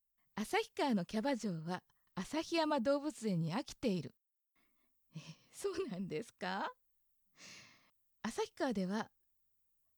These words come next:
同伴イコール動物園が基本。他に行くところがないため何度も通うことになる。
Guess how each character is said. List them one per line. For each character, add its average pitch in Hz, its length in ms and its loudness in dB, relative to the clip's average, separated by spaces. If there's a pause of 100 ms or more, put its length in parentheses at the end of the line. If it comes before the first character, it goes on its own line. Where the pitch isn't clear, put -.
(100)
同 294 220 4
伴 359 200 2
イ 359 80 -6
コ 381 160 2
ー 339 40 6
ル 269 100 4
動 247 160 6
物 330 200 -2
園 294 120 2
が 233 100 2
基 226 160 -2
本。 262 320 2 (300)
他 233 180 2
に 339 140 0
行 - 20 -14
く - 60 -18
と 285 100 -8
こ 349 100 0
ろ 339 80 2
が 240 100 4
な 269 120 2
い 277 80 -2
た 226 100 0
め 202 120 4
何 254 200 4
度 311 100 0
も 220 100 0
通 214 120 -6
う 233 140 2
こ 294 140 -2
と 294 100 0
に 240 140 2
な 247 120 4
る。 240 140 0